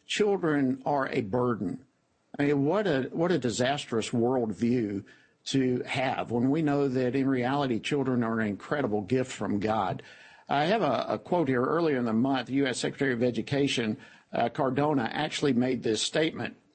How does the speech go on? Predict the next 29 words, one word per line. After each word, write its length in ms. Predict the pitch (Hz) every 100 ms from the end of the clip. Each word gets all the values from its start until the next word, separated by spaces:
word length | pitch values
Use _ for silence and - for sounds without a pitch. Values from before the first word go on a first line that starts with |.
| _ _ _ -
"Access 560 | 175 196 - 220 190 -
to 120 | 139
reproductive 720 | 131 180 180 135 160 - 127
health 300 | 143 151 147
care 260 | 160 139 -
is 260 | 139 113
vital 440 | 117 151 185 202 196
to 120 | 180
the 100 | 135
students 640 | 113 - 175 175 175 - - - - -
and 240 | - 147 131
countless 640 | - 226 262 262 196 - -
others 520 | 190 135 113 135 - - - - -
for 220 | - 160
success 1040 | - 156 - - - 311 233 - - - - _ _ _ _ _
in 240 | 185 165 151
college 680 | - 185 180 160 147 - - - - _
and 240 | 180 170 160
beyond." 560 | 151 151 147 113 - - _ _ _ _ _ _ _
So 540 | - - 208 196 196 -
somehow 720 | - 269 330 214 156 156 156
you 260 | 254 180
would 120 | 170 156
have 180 | 196
to 80 | 202
believe 300 | 135 139 160
by 100 | 139
this 200 | 127 113
statement 480 | - 208 - 78 -